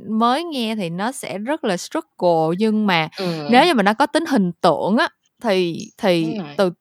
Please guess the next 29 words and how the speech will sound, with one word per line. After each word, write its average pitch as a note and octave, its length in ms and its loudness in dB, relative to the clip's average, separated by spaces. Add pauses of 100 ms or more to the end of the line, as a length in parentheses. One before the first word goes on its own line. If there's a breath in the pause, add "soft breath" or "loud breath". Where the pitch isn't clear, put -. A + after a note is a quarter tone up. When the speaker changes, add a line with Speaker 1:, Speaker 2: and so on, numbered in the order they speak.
(140)
Speaker 1:
từ F#3 200 6
mình F3 240 2
sẽ - 200 -4
tìm F#3+ 280 2
được E3+ 100 0
cái A#3+ 140 -4
cách - 260 -4
để F3+ 140 2
mình G3 240 0
liên A3 240 4
kết. C#4+ 300 2
Tức F#4 80 4
là C#4 100 4 (340 loud breath)
tao B3 140 6
chỉ A#3+ 220 0
sợ - 380 2
nhất D#4 300 -4
là, D#3+ 480 -2 (160)
thực A3+ 180 4
ra A3+ 100 6
là A#3 80 6
tao A#3 160 2
làm, G3 340 0 (240)
khi B3+ 100 4
mà A3 100 0
tao A3 160 -2
viết D4 180 -4
concept D4+ 500 -2
á, B4+ 80 2